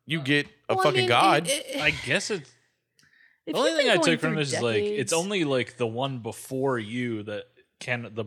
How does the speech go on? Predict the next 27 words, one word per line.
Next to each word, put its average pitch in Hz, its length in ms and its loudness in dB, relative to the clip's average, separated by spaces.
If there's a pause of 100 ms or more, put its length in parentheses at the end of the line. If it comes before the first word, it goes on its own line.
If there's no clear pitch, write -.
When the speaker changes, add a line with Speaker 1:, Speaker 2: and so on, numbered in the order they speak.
(120)
Speaker 3:
their 117 180 0
blood 110 380 -4
can 117 140 -8
affect - 560 -6 (1700)
demons, 170 640 -8 (260)
Speaker 2:
I 247 100 4
think 247 260 -4
so. 143 280 -6 (540)
Speaker 3:
I 147 80 -4
guess. 190 360 0
Speaker 1:
Yeah. 117 220 4 (400)
Speaker 2:
That 254 160 4
would, 240 240 0
right. 214 160 -4 (1040)
At 277 160 0
no 330 240 2
point, 214 580 -2
like, 220 180 0
'cause 262 140 0
Speaker 3:
God 277 220 2
Speaker 2:
it, - 20 -4
Speaker 3:
has 190 240 2
Speaker 2:
it's 190 80 2
a - 20 0
Speaker 3:
some 131 220 -4
weird 143 440 -2
rules. 113 920 -8